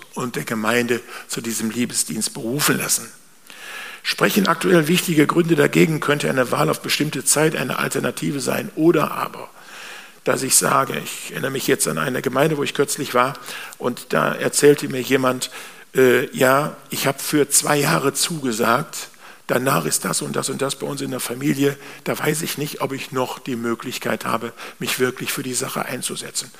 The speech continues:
Das ist ehrlich, das ist korrekt, das muss man vorher sagen und dann weiß jeder, wo er dran ist. Und wenn ich ihn dann für zwei Jahre wählen will, dann kann ich das tun.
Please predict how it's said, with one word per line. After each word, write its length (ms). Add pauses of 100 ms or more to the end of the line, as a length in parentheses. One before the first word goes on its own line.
(200)
Das 180
ist 140
ehrlich, 340
das 160
ist 180
korrekt, 400 (200)
das 180
muss 180
man 160
vorher 540
sagen 560 (460)
und 180
dann 160
weiß 220
jeder, 240
wo 100
er 80
dran 260
ist. 300 (360)
Und 100
wenn 100
ich 100
ihn 120
dann 140
für 120
zwei 260
Jahre 280
wählen 280
will, 100
dann 180
kann 160
ich 100
das 220
tun. 200